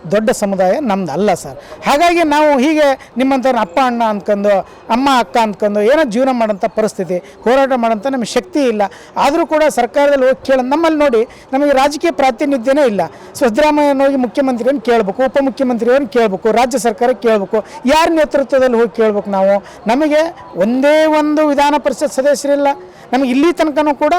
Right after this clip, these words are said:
ಆಡಳಿತ ಮಾಡಿದಂಥ ಕರ್ನಾಟಕ ರಾಜ್ಯದ ಎಲ್ಲ ಪಕ್ಷಗಳು ಸೇರಿ ನಮ್ಮನ್ನು ಒಬ್ಬರೇ ಒಬ್ಬರನ್ನ ಇಂಥ ಸಣ್ಣ ಸಮುದಾಯನ ವಿಧಾನಸೌಧಕ್ಕೆ ಕರ್ಕೊಂಡು ಹೋಗೋ ಪ್ರಯತ್ನ ಮಾಡಲಿಲ್ಲ.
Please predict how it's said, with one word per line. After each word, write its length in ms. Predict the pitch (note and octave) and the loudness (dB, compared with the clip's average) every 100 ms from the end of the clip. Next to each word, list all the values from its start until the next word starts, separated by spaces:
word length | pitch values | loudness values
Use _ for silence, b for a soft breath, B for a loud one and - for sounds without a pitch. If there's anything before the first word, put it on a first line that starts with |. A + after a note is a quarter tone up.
| C#4 | 0
ಆಡಳಿತ 380 | G#3+ A#3+ D4 D4+ | 0 2 2 0
ಮಾಡಿದಂಥ 500 | C#4+ C#4 C#4 C#4+ C#4 F#4 | 0 0 0 0 -2 -2
ಕರ್ನಾಟಕ 440 | C#4+ A#3+ C4+ C#4+ C4 | -2 -2 -2 0 0
ರಾಜ್ಯದ 380 | C4 B3+ B3 F4 | 0 0 -2 -4
ಎಲ್ಲ 360 | A#3+ A3 C#4+ D4+ | -4 -2 0 0
ಪಕ್ಷಗಳು 500 | C#4 - C4 B3+ B3 | -2 -2 2 2 2
ಸೇರಿ 440 | B3+ C4 D#4+ G#4+ - B B B G#3 | 2 2 0 -6 -14 B B B -4
ನಮ್ಮನ್ನು 280 | A#3+ G#3 | -2 0
ಒಬ್ಬರೇ 420 | A3 C4 E4 D#4+ C#4 | 0 0 2 2 2
ಒಬ್ಬರನ್ನ 300 | A3+ C#4+ F#4+ F#4 | 0 -4 -2 0
ಇಂಥ 200 | A#3+ G#3+ | 0 0
ಸಣ್ಣ 320 | B3 A3+ D#4 | 0 0 -2
ಸಮುದಾಯನ 540 | D4+ B3+ B3 A3+ A3+ D#4+ | -2 -2 0 0 0 0
ವಿಧಾನಸೌಧಕ್ಕೆ 640 | D4 G#3+ B3 G#3+ A3 G#3+ G3 | -2 0 -2 0 -2 -2 -2
ಕರ್ಕೊಂಡು 260 | A3 G3+ | -2 0
ಹೋಗೋ 100 | G3 | 0
ಪ್ರಯತ್ನ 420 | A3+ G3 F#3 - B3+ | 0 0 -2 -4 -8
ಮಾಡಲಿಲ್ಲ. 480 | G3 F3 D#3 D3 | -8 -6 -8 -8